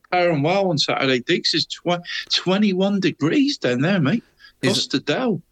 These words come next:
Speaker 1: Power and,
Speaker 2: is
Speaker 1: Power
Speaker 2: that,
Speaker 1: and Wow.
Speaker 2: yeah, but is
Speaker 1: Costa
Speaker 2: that, is that at the top of the pitch or down the bottom end of the slope?
Speaker 1: <laughs> Yeah, it'd be, it would be definitely at the top. It'd be a bit colder down in the shade, wouldn't it?
Speaker 2: <laughs>
Speaker 1: Down the bottom.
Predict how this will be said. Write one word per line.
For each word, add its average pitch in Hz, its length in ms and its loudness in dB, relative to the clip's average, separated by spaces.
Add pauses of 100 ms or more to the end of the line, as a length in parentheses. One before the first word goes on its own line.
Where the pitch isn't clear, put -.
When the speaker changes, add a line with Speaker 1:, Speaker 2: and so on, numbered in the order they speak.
Speaker 1:
Power - 80 -4 (100)
and, 131 140 -2 (240)
Speaker 2:
is 131 160 2
Speaker 1:
Power - 20 4
Speaker 2:
that, 170 120 2
Speaker 1:
and 147 100 0
Wow. 202 140 0 (100)
Speaker 2:
yeah, 135 260 2
but 127 160 2
is 127 160 2
Speaker 1:
Costa 170 140 2 (180)
Speaker 2:
that, - 80 -14
is 123 120 -2
that 170 140 0
at 147 140 0
the 123 80 -2
top 175 380 -2
of 180 60 -2
the 185 100 2
pitch - 440 -2
or 147 140 2
down 143 280 0
the 139 80 0
bottom 131 340 0
end 135 240 2
of 117 80 0
the 117 80 0
slope? 107 540 0
Speaker 1:
<laughs> - 40 -2 (1080)
Yeah, 143 600 0
it'd 139 140 0
be, 147 220 2
it 143 180 4
would 143 180 4
be 147 180 2
definitely 147 460 0
at 127 80 -2
the 113 80 2
top. 120 300 0
It'd 120 140 0
be 139 100 2
a 135 60 0
bit 135 220 -2
colder 135 420 2
down 131 260 0
in 123 120 2
the 117 100 2
shade, 123 440 0
wouldn't 131 220 0
it? - 80 -12
Speaker 2:
<laughs> - 220 -6
Speaker 1:
Down - 480 -6
the 131 180 0
bottom. 131 380 0